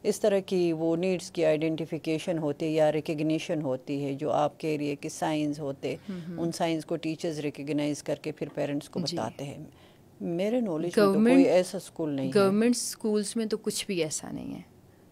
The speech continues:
Speaker 2: उन टीचर्स को तो
Speaker 1: तो
Speaker 2: अवेयरनेस
Speaker 1: आपके
Speaker 2: ही
Speaker 1: ख्याल
Speaker 2: नहीं
Speaker 1: में
Speaker 2: है।
Speaker 1: प्राइवेट स्कूलों में है
Speaker 2: जी।
Speaker 1: इस तरह का अवेयरनेस?
Speaker 2: प्राइवेट स्कूल में भी जो एलीट क्लास के स्कूल्स आते हैं,
Speaker 1: उनमें है?
Speaker 2: उनमें है, अवेयरनेस है।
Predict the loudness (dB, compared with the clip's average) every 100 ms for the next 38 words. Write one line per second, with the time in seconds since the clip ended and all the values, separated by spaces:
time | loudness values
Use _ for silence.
0 | -2 0 0 -2 2 2 2 -2 0 0
1 | 4 6 8 8 6 6 8 8 6 2
2 | 6 6 6 0 -2 -2 2 4 4 4
3 | 2 2 6 6 4 0 -2 -2 -4 -2
4 | -2 4 6 6 4 2 0 -2 -2 0
5 | -2 -2 2 2 2 0 0 0 0 -2
6 | 0 0 -2 -2 -2 -4 -6 -4 -8 -8
7 | -14 -10 0 2 4 4 4 4 4 2
8 | 0 -4 -4 -2 -2 -2 -4 -6 -8 -12